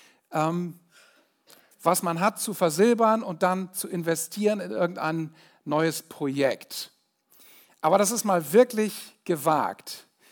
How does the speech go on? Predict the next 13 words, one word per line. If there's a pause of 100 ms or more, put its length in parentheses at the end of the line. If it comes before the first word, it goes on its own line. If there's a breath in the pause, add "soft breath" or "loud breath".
(240 soft breath)
Er
greift
nicht
nur
ganz
tief
in
seine
Taschen,
sondern (120)
er
macht
wirklich